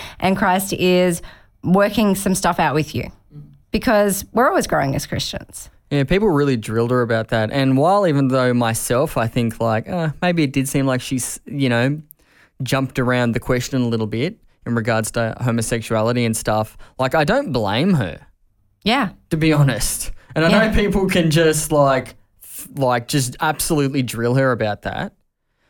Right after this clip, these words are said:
Speaker 2: Um, but she's trying to juggle a lot of things. She's got a big audience. She has a big influence. And if she doesn't respond, if she responds too harshly one way, then, you know, she could lose a lot of, um,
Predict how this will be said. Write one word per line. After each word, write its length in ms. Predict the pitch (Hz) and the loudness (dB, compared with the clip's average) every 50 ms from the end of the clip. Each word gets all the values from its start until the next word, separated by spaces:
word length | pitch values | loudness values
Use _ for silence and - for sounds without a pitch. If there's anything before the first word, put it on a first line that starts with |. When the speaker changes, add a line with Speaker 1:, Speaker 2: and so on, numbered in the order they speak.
| _ _ _ | _ _ _
Speaker 2:
Um, 580 | - 123 127 127 127 123 123 120 120 117 113 113 | -2 0 0 2 2 2 2 2 2 2 2 0
but 500 | 120 120 131 131 127 127 123 120 - - - _ _ | 0 0 0 2 4 2 2 0 -2 -6 -16 _ _
she's 180 | - - 233 233 | -8 -6 -4 -2
trying 180 | - 349 339 | 0 2 2
to 60 | 269 | 2
juggle 360 | 175 131 147 143 143 127 139 131 | 2 2 0 0 2 2 0 2
a 40 | 127 | 2
lot 140 | 131 131 120 | 2 0 0
of 80 | 110 | 0
things. 160 | - 139 131 | -2 -2 -2
She's 160 | - - 175 185 | -2 -2 -4 -2
got 120 | - 160 | -2 -2
a 40 | 165 | -2
big 240 | 135 123 147 143 143 | 0 0 0 0 2
audience. 460 | 135 160 165 143 135 110 101 98 - | 2 2 2 0 0 -2 -4 -8 -4
She 100 | - 147 | -2 0
has 100 | 147 143 | 0 0
a 40 | 156 | -2
big 320 | 127 117 156 185 190 175 - | 0 0 0 0 0 -2 -2
influence. 760 | 147 139 165 165 - 175 123 98 85 76 - - - - - - _ _ _ | 0 0 0 0 0 -2 -2 -2 -4 -8 -10 -10 -10 -12 -12 -16 _ _ _
And 80 | - 131 | -6 -4
if 60 | 127 | -2
she 120 | - - 185 | -2 0 0
doesn't 260 | 220 220 196 208 170 | 2 2 2 0 0
respond, 680 | 151 143 143 - - - - - - 139 143 143 143 | 0 0 -2 -2 -6 -8 -6 -2 0 0 0 0 0
if 100 | 156 143 | -2 -4
she 140 | - - 190 | -2 -2 0
responds 460 | 196 202 175 - - 151 143 135 135 | 0 0 -2 0 0 0 0 0 0
too 180 | - - 143 127 | 0 -2 0 0
harshly 420 | 127 120 123 135 135 - - 127 | 0 0 0 0 -2 -4 -4 -4
one 260 | 120 117 123 123 117 113 | -2 0 0 0 0 0
way, 440 | 113 117 135 151 127 87 65 - - _ _ _ _ _ _ _ _ _ _ _ _ _ | 0 0 0 0 -2 -4 -6 -10 -14 _ _ _ _ _ _ _ _ _ _ _ _ _
then, 520 | 127 123 135 135 131 127 127 123 120 120 | -4 -2 0 2 2 2 2 2 2 0
you 80 | 131 156 | 0 0
know, 160 | 143 107 113 139 | -2 -2 -2 -4
she 180 | - - 156 | -4 -4 -2
could 140 | 143 156 139 | -2 0 0
lose 200 | 131 131 127 117 | 0 0 0 0
a 40 | 127 | 0
lot 220 | 127 127 123 123 | 2 2 2 2
of, 220 | 120 117 113 110 120 | 2 0 0 0 -2
um, 680 | 123 120 117 113 113 110 110 107 107 104 101 - - | 0 0 0 0 0 0 0 0 0 -2 -4 -8 -12